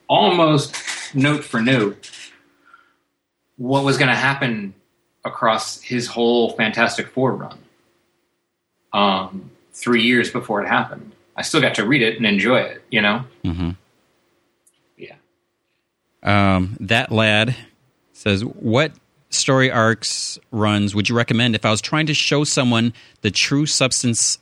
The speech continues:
Speaker 2: of comics, that they're not, quote unquote, cartoons in a book?"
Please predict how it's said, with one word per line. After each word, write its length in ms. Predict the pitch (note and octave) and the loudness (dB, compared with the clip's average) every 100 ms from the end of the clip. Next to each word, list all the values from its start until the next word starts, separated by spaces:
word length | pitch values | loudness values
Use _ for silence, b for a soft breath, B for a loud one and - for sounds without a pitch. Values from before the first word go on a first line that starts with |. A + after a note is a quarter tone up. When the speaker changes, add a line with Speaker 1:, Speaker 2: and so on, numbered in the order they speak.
| - | -6
Speaker 2:
of 140 | G#2+ | -6
comics, 640 | - - A2 E2+ - - - _ - | -4 -2 0 -2 -4 -12 -14 _ -4
that 140 | G2 | 0
they're 140 | G#2+ | 2
not, 340 | G2+ G#2+ A#2 A#2 | 2 2 0 -2
quote 180 | - G#2 | 0 0
unquote, 320 | F#2+ G#2+ F2 _ | 0 -2 -2 _
cartoons 680 | - G#2+ - - B2 A#2 A2 | -2 -2 0 0 2 2 0
in 120 | G#2 | -2
a 60 | F2+ | 0
book?" 420 | F#2+ - - | 0 -2 -10